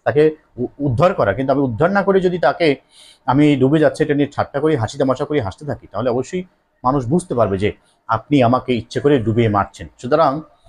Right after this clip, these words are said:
ভারতের মিডিয়াগুলোর সংবাদ শিরোনাম থেকেই বোঝা যায়, সংবাদ থেকেই বোঝা যায় যে ভারত এই কাজটি ইচ্ছে করেই করেছে। সুতরাং কোনো বন্ধু তার বন্ধুর বিপদে এ ধরনের কাজ করতে পারে কিনা সেই প্রশ্ন আমরা সকলকে রাখছি। সুতরাং কোনো ভারতের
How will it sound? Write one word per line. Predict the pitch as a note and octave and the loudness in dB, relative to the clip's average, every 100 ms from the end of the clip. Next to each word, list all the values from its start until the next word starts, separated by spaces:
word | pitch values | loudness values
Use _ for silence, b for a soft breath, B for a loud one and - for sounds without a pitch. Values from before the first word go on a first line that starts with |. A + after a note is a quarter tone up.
| _ G#2 | _ -4
ভারতের | A#2+ C#3+ E3+ D#3+ | -2 2 2 2
মিডিয়াগুলোর | C3+ D3+ D3+ D#3+ D#3 | 2 2 2 2 0
সংবাদ | C#3 C3 C3+ | 0 0 0
শিরোনাম | - B2 C#3+ F3 | -2 -2 0 -2
থেকেই | F#3 G3 | -2 0
বোঝা | C3 A2 | 2 2
যায়, | A#2+ | 0
সংবাদ | B2 A2 A2+ - | -2 -6 -8 -4
থেকেই | D3 | -2
বোঝা | D3+ G#2+ | 2 2
যায় | G2 F2 - _ G#2+ | 2 -2 -6 _ -8
যে | |
ভারত | G2 A#2 A#2 - | -2 0 0 -4
এই | A#2+ | -6
কাজটি | G2+ G2+ - | -4 -6 -10
ইচ্ছে | A#2 - | -14 -4
করেই | C#3 D3+ | 0 0
করেছে। | C#3+ G#2 - - _ _ _ | 0 -4 -6 -12 _ _ _
সুতরাং | - F3 D3+ F3+ _ _ _ - | 0 2 0 -4 _ _ _ -2
কোনো | D#3+ | 0
বন্ধু | C3 D#3 E3+ F3 G3 D#3+ E3+ _ _ _ _ _ _ | 2 2 2 4 4 2 0 _ _ _ _ _ _
তার | C3 B2+ | 0 2
বন্ধুর | A#2+ E3+ E3 D#3+ | 2 2 2 2
বিপদে | C3+ C3+ C3 F2 b b _ C3 | 2 2 0 -2 b b _ 0
এ | |
ধরনের | B2+ C#3 C#3 | 2 2 2
কাজ | C3+ C3 - | 0 0 -2
করতে | - C#3+ E3+ | -6 -4 -2
পারে | D3+ C#3+ | 0 0
কিনা | B2+ G#2+ - _ _ | -2 -2 -4 _ _
সেই | D3 C#3 | -2 0
প্রশ্ন | B2+ A2+ B2+ | 0 -2 -2
আমরা | A2+ G#2+ | -2 -2
সকলকে | G2 G#2+ G2 G2+ - _ | -4 -4 -2 -4 -4 _
রাখছি। | G2 A#2 C3 - F#3 - _ _ _ - | -2 0 0 -6 -14 -14 _ _ _ -6
সুতরাং | C3+ F3+ | 0 0
কোনো | F3 F#3 | 0 0
ভারতের | A#2 B2+ C#3 F#3 F#3 | 0 0 2 4 4